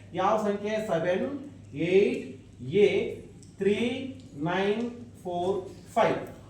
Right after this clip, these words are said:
ಪರ್ಯಾಯ ಸಂಖ್ಯೆ ಅಂತ ಹೇಳಿದ್ರೆ ಆಲ್ಟರ್ನೇಟಿವ್, ಆಲ್ಟರ್ನೇಟಿವ್ ಡಿಜಿಟ್ಸ್ ಅಂತ ಹೇಳ್ತೀವಿ. ನೋಡಿ, ಏನ್ ಆಲ್ಟರ್ನೇಟಿವ್ ಡಿಜಿಟ್ಸ್ ಅಂತ ಹೇಳಿದ್ರೆ ಒಂದನ್ನ ಬಿಟ್ಟು ಒಂದು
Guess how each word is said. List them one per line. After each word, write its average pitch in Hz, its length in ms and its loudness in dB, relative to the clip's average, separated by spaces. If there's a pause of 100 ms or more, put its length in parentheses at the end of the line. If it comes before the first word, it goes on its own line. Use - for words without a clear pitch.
(200)
ಪರ್ಯಾಯ 214 420 8
ಸಂಖ್ಯೆ 202 320 0
ಅಂತ 190 180 0
ಹೇಳಿದ್ರೆ 247 240 8 (360)
ಆಲ್ಟರ್ನೇಟಿವ್, 254 680 6
ಆಲ್ಟರ್ನೇಟಿವ್ 247 680 4
ಡಿಜಿಟ್ಸ್ 208 360 2
ಅಂತ 190 180 0
ಹೇಳ್ತೀವಿ. 220 400 6 (600)
ನೋಡಿ, 233 480 2
ಏನ್ 302 120 8
ಆಲ್ಟರ್ನೇಟಿವ್ 240 520 6
ಡಿಜಿಟ್ಸ್ 214 320 0
ಅಂತ 196 160 -2
ಹೇಳಿದ್ರೆ 190 280 4 (360)
ಒಂದನ್ನ 240 480 2
ಬಿಟ್ಟು 240 320 0
ಒಂದು 214 400 4